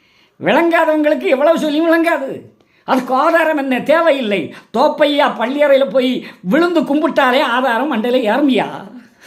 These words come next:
அதுக்கு பிறகு என்னத்தை பார்க்க போறீங்க? சொல்லுங்க. நீங்க பாட்டுக்கு ஒவ்வொருத்தரும்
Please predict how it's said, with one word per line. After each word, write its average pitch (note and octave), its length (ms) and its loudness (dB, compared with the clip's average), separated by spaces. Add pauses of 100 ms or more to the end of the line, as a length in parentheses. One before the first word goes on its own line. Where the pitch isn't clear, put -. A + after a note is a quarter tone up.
(200)
அதுக்கு C4 260 -4
பிறகு B3 200 -2
என்னத்தை G#3+ 220 -6
பார்க்க F3+ 180 -6
போறீங்க? D3+ 300 -8 (1200)
சொல்லுங்க. C#4 320 0 (1300)
நீங்க A3 320 2
பாட்டுக்கு C#4+ 360 0
ஒவ்வொருத்தரும் C#4 520 0